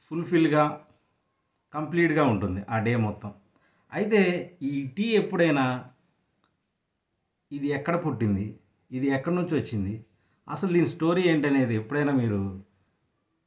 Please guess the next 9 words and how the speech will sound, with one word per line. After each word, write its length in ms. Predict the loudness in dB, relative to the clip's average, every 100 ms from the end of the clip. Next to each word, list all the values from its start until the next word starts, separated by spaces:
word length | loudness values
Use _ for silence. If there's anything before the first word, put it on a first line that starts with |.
| _
క్వశ్చన్ 340 | -14 -8 -4 -2
చేశారా? 420 | -2 -2 -4 -6 -12 _ _ _ _ _ _ _ _ _ _ -10
అయితే 200 | -4 0
నేను 140 | 0
చెప్తాను. 360 | 0 -6 -12 -20 -20 _ _ _ _ _ _ _ _ _ _ _ -14
అయితే 680 | -6 0 4 4 2 -2 -14 _ _ _ _ _ _ _ _ _ _ _ _ _
మొట్టమొదటిగా 920 | -10 -8 0 2 4 4 2 2 -4 -12 -20 -20 -20 _ _ _ _ _ _ _ _
క్రీస్తు 360 | -8 -6 -2 -2
పూర్వం 560 | 2 4 4 2 0